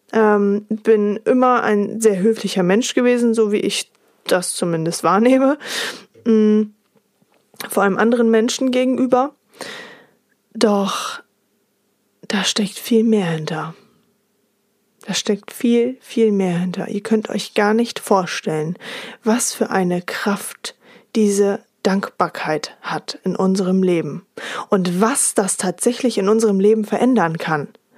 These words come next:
Ich erlebe es gerade hautnah an meinem Leib, was für eine krasse Veränderung stattgefunden hat, seitdem ich wirklich dankbar für jede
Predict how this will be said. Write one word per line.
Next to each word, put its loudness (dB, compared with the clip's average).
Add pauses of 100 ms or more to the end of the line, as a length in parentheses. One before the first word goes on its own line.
(280)
Ich 0
erlebe 4
es -2
gerade 0
hautnah -2 (720)
an 2
meinem 2
Leib, -2 (320)
was 0 (320)
für 0
eine 2
krasse 0 (320)
Veränderung 0 (240)
stattgefunden -2
hat, 0 (300)
seitdem 2
ich -2 (340)
wirklich 0
dankbar 0
für -2
jede 2